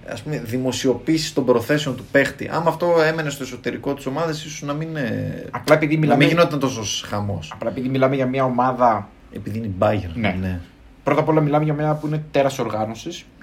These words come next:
Speaker 2: Για μένα είναι η πιο οργανωμένη ομάδα στην Ευρώπη παραδοσιακά. Ακόμη και όταν δεν είναι πετυχημένη η περίοδος,
Speaker 1: Ναι,
Speaker 2: περίοδος
Speaker 1: α,
Speaker 2: ποδοσφαιρικά.
Speaker 1: ασχέτως αγωνιστικών,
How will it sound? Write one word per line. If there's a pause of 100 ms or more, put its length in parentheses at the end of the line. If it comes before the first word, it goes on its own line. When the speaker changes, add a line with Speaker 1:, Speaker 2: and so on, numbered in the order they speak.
(160)
Speaker 2:
Για
μένα
είναι
η
πιο
οργανωμένη
ομάδα
στην
Ευρώπη (220)
παραδοσιακά.
Ακόμη
και
όταν
δεν
είναι
πετυχημένη
η
περίοδος, (840)
Speaker 1:
Ναι,
Speaker 2:
περίοδος
Speaker 1:
α,
Speaker 2:
ποδοσφαιρικά.
Speaker 1:
ασχέτως
αγωνιστικών,